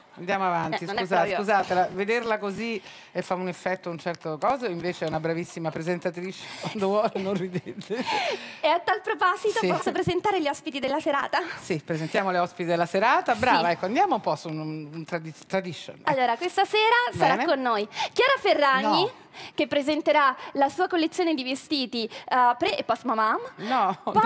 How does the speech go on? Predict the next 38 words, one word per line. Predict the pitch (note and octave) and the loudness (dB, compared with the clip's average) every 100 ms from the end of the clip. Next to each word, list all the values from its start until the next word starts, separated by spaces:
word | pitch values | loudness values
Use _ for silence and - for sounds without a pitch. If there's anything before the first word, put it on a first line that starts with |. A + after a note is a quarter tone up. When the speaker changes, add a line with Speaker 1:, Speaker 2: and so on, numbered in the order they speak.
| A#4 | 6
Speaker 1:
no. | A4 | 4
Speaker 2:
abbiamo | - F4+ D#4+ D#4 | 4 4 4 2
Lady | D#4 F#4+ G#4 E4+ | 2 2 2 0
Gaga, | F4+ A4+ D4+ | 2 4 4
Speaker 1:
Ma | D4 | 4
Speaker 2:
che | D#4 | 4
ha | |
Speaker 1:
non | E4+ | 0
Speaker 2:
appena | F#4+ | 2
Speaker 1:
c'abbiamo | D#4 | 2
Speaker 2:
girato | E4+ D#4 | 2 -2
un | D4 | -2
Speaker 1:
Lady | D4+ D#4 | -2 -2
Speaker 2:
film | C#4 | 0
Speaker 1:
Gaga. | C#4 | -2
Speaker 2:
in | C4+ | -2
Italia, | C4 D#4+ E4 C#4 A#3 G#3+ G#3 | 0 2 2 2 2 0 0
proprio | D#4 B3+ B3 | 0 0 0
sotto | B3+ E4+ | -2 -2
casa | F4+ D4+ B3 | 0 2 0
di | A3+ | 0
Chiara | B3+ A3+ A#3 | 0 0 2
Speaker 1:
Ma | |
non | A3+ B3 C#4 | 2 4 6
Speaker 2:
Ferragni. | D#4+ | 6
Speaker 1:
è, | D4+ | 4
ma | D#4 | 4
che | F#4 | 0
c'è | C4 | -2
solo | - E4+ | -2 -2
Chiara | D#4 D4 C#4 | 2 2 2
Ferragni? | B3+ C4+ B3 G#3+ | 2 2 0 0
No, | G3 G3 F#3+ C3 | 0 0 0 0
dai. | D#3 C#4+ | 4 4
Speaker 2:
E | E4+ | 4
infine | F#4 - F#4 G4+ A4 A4+ A4+ A#4+ - - - | 0 0 2 2 4 4 2 0 -8 -20 -4
un'esclusiva | D4 D4+ F4 - E4 E4+ C#4+ C#4 F#3+ F#3+ - - | 0 2 0 -2 -2 0 0 0 2 0 -2 -2
intervista | D#4 D4 A3+ G#3 G3 - C4 D4+ | -2 0 -2 -2 -4 -2 0 -2